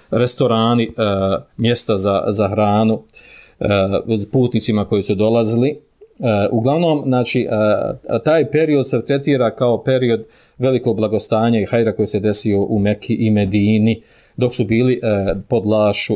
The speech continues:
Sauda, e, ibn Abdulaziza.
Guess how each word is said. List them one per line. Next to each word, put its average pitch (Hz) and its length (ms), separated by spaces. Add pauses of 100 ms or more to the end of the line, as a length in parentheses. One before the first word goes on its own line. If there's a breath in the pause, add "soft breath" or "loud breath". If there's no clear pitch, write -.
Sauda, 104 600 (520 loud breath)
e, 104 240
ibn 104 260
Abdulaziza. 98 920